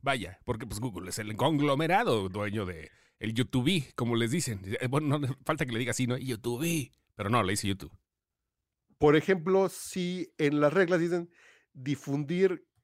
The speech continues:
Speaker 2: información personal que no sea tuya,
Speaker 1: Ujú.
Speaker 2: sin permiso de quien la estás difundiendo,
Speaker 1: Claro.
Speaker 2: es pena de... En, en, en Twitter también, en X también es lo mismo. No puedes decir, "Aquí está el número de Lanzagorta", para que le
Speaker 1: No,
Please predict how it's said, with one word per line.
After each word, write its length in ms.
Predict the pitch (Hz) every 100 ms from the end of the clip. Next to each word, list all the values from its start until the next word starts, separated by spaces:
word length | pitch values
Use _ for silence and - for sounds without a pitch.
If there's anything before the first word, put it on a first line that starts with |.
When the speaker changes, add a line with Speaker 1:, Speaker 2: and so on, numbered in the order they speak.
| -
Speaker 2:
información 460 | 123 131 127 156
personal 380 | 165 131 127 135
que 80 | 117
no 100 | 117
sea 160 | 120 117
tuya, 340 | 139 180 302 - _ _ -
Speaker 1:
Ujú. 260 | 131 226 -
Speaker 2:
sin 220 | - 110
permiso 340 | 117 139 131
de 140 | 104 95
quien 220 | 104 104
la 60 | 98
estás 320 | - 120 117
difundiendo, 680 | 113 110 101 110 127 175 226
Speaker 1:
Claro. 480 | - 113 143 160 107
Speaker 2:
es 260 | 139 120 -
pena 380 | - 113 117 113
de... 320 | 110 98 95 - _ _ _
En, 480 | 131 127 127 131 135 -
en, 600 | 117 113 113 113 113 110 -
en 760 | 123 107 107 107 107 107 107 104
Twitter 320 | 151 165 147
también, 380 | 135 175 233 127
en 180 | 113 156
X 180 | 185 -
también 260 | 131 147
es 60 | 151
lo 80 | 151
mismo. 380 | 226 214 131 - _ _ _ -
No 180 | 87 120
puedes 200 | 156 147
decir, 240 | 135 156
"Aquí 160 | 151 175
está 180 | 196 208
el 60 |
número 200 | 196 175
de 40 | 143
Lanzagorta", 500 | 135 131 165 160 117
para 140 | 110
que 140 | 110 101
le 200 | 101
Speaker 1:
No, 60 | 127